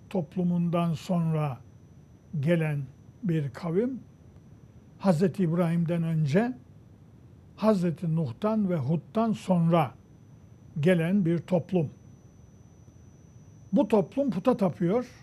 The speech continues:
şirk koşuyor. Allah onlara "Yalnız Allah'a tapın." diye Salih peygamberi gönderdi.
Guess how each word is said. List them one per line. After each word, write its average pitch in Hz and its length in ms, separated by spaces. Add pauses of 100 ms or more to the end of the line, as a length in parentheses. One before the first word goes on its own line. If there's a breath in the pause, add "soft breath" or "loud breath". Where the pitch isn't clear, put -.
(640)
şirk - 340
koşuyor. 190 560 (1400)
Allah 220 380
onlara 214 640 (220)
"Yalnız 254 680
Allah'a 196 680
tapın." 214 500
diye 190 380 (1120)
Salih 208 540
peygamberi 170 880 (1040)
gönderdi. 143 560